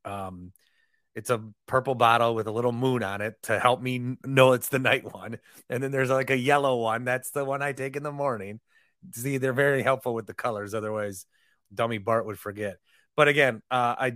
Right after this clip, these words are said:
I do love their stuff. That's tasty, which is why I did want that second one the other night. So the gummies, uh, it is tasty. But these are products that are designed to, you know, just kinda help you in different ways.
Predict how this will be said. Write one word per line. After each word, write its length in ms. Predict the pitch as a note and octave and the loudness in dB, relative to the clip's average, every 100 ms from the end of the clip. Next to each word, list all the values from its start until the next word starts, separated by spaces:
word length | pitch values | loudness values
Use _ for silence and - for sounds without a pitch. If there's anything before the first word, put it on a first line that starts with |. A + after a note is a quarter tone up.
| A#2+ | 0
I 80 | C3 | 0
do 220 | C3 E3 | 2 2
love 200 | D3+ C#3 | 4 2
their 120 | B2 | -2
stuff. 460 | - B2+ A#2+ A#2+ - | -4 -2 -2 -2 -4
That's 320 | A#2 A#2+ - | 0 0 0
tasty, 560 | - F#3 G3 - A2+ A2 | 2 4 6 2 -4 -6
which 200 | A#2 - | -6 -6
is 80 | A#2 | -2
why 120 | A#2 | 0
I 60 | A2 | 0
did 120 | A#2+ | -2
want 200 | A#2 G#2 | -4 -4
that 180 | G2 - | -6 -6
second 260 | A2 G#2 | -8 -8
one 120 | G2+ | -10
the 100 | G2 | -10
other 160 | F#2+ F2+ | -10 -12
night. 260 | F2+ F2+ - _ _ _ _ | -14 -18 -20 _ _ _ _
So 100 | G#2 | -10
the 80 | G#2+ | -2
gummies, 340 | A#2+ A#2+ G#2 | 0 0 0
uh, 220 | G#2+ G#2 - | 2 2 0
it 100 | A2 | -2
is 160 | A2 - | -2 -2
tasty. 400 | G#2+ G2+ - G2+ | -4 -4 -6 -4
But 220 | G#2 G#2 - - _ | 0 -2 -4 -20 _
these 140 | D#3+ E3+ | 4 4
are 80 | |
products 420 | - F3+ F3 F3+ - | 8 10 10 8 8
that 320 | D3+ C#3+ - _ _ - | 8 8 6 _ _ 0
are 80 | D3 | 2
designed 520 | D3 C#3+ D#3 D#3+ C#3+ | 4 6 4 4 -2
to, 420 | D#3 D3 C#3+ C#3+ - | 0 2 2 0 -4
you 100 | D#3 | -8
know, 80 | |
just 140 | D3 - | -8 -2
kinda 200 | D#3+ C3+ | 0 4
help 180 | D3+ D#3 | 2 2
you 100 | D3 | -4
in 60 | |
different 300 | C#3 C#3+ C3 | -4 -6 -4
ways. 400 | C3+ C#3 G2+ - | -2 -2 -2 -8